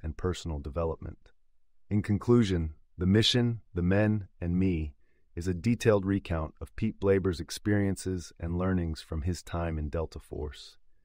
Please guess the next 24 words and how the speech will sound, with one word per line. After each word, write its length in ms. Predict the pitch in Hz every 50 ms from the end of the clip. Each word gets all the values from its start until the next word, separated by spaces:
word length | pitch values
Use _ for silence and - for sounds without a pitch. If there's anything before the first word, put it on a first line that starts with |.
| _ _ - -
He 100 | - 104
provides 500 | - - 104 85 107 98 98 98 90 87
an 100 | 92 90
insightful 600 | 87 85 - - 113 113 113 - - 90 87 85
look 280 | 90 90 87 - - -
into 180 | 90 82 - 80
the 80 | 85
complex 640 | - - - 101 101 98 - - 104 98 - - -
world 340 | 90 95 98 95 90 87
of 80 | - -
special 480 | - - - 95 90 - - 90 87 82
operations, 920 | 80 78 - 80 76 78 85 87 - - 82 73 73 73 - - - - _ _ _ _ _ -
encapsulating 800 | 87 - - 107 104 101 - - 101 101 95 92 87 87 85
the 80 | 80 82
necessary 580 | 85 90 92 - - 95 - - 95 90 87
adaptability, 920 | 82 73 85 87 85 - - 82 76 82 95 98 98 95 95 98 95 85 - _ _ _ _ _ - - -
leadership, 640 | 85 92 101 98 101 90 - - 87 82 - - - - _ _ _ _ _
and 120 | 85 85
decision-making 760 | 76 85 - - 120 120 104 107 98 90 85 80 - 80 78 73
skills 560 | - - - 92 82 76 76 76 71 - - -
that 160 | 80 - -
define 380 | 80 - - 98 95 92 87
successful 580 | 82 - - - - - 101 95 - - - 95
missions 600 | 85 85 85 - - 85 82 82 80 - -